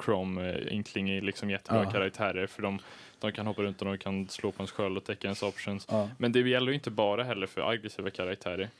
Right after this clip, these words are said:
Speaker 2: Nej,
Speaker 1: För
Speaker 2: precis,
Speaker 1: till
Speaker 2: utan
Speaker 1: exempel, alltså, så här, Simon Rich-, Richter.
Speaker 2: Ja, precis.
Speaker 1: Eh, de, även fast de är liksom långsamma projektilkaraktärer så kan de sätta
Speaker 2: Ja.
Speaker 1: jättemycket pressure, liksom, för att de har så long range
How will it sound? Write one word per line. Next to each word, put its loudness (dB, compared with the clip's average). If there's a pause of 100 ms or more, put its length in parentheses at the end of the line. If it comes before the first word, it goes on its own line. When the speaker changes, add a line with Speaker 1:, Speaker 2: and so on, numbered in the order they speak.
(160)
Speaker 2:
Nej, 6
Speaker 1:
För -4
Speaker 2:
precis, 6
Speaker 1:
till 4
Speaker 2:
utan 4
Speaker 1:
exempel, 2
alltså, 0
så -2
här, 2
Simon 0
Rich-, 0 (100)
Richter. 0
Speaker 2:
Ja, 10
precis. 4
Speaker 1:
Eh, -4
de, 2 (260)
även 2
fast -2
de 2
är 2
liksom 0
långsamma 2
projektilkaraktärer 0
så -4
kan 0
de -2
sätta 0
Speaker 2:
Ja. 6
Speaker 1:
jättemycket 0
pressure, -2
liksom, -4
för -6
att -6
de -4
har -2
så -2
long -2
range -2